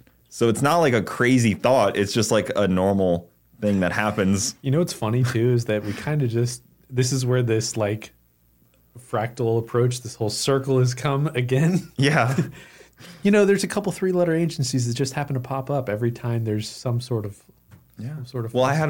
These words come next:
Speaker 1: my
Speaker 2: flag.
Speaker 1: buddy on here that served in overseas in, um, in, I can't remember. He was Afghanistan.
Speaker 2: Yeah.
Speaker 1: And I was, he was asking me, he's like, "What do you think of how it all went down?" And I was like, "Well, I think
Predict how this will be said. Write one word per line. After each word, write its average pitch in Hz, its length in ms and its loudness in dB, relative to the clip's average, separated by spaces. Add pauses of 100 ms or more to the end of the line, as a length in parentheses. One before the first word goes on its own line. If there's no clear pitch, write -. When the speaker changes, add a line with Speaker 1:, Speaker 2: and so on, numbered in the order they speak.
Speaker 1:
my 139 120 2
Speaker 2:
flag. 120 40 0
Speaker 1:
buddy 151 220 2
on 104 140 2
here 113 200 2
that 95 320 0 (260)
served 107 640 0
in 95 460 0 (540)
overseas 107 760 0 (120)
in, 87 300 -2
um, 80 420 -2 (540)
in, 82 360 -4 (640)
I - 80 -20
can't 78 120 -4
remember. 73 220 -4
He 92 80 -2
was 85 200 -2
Afghanistan. 87 680 -4 (140)
Speaker 2:
Yeah. 90 200 -8 (440)
Speaker 1:
And 90 180 -2
I 85 160 0
was, 85 160 -4 (300)
he 101 180 -6
was 92 120 0
asking 127 280 0
me, 80 60 0
he's 82 120 -2
like, 73 140 -4
"What 98 180 -2
do 104 60 2
you 110 200 2
think 73 260 -4
of 73 100 -4
how 80 240 -2
it 73 60 -2
all 82 160 2
went 87 160 -2
down?" 127 260 0
And 60 80 -4
I 67 60 -6
was - 140 -10
like, - 220 -10
"Well, 82 260 -4 (300)
I - 20 -14
think - 360 -6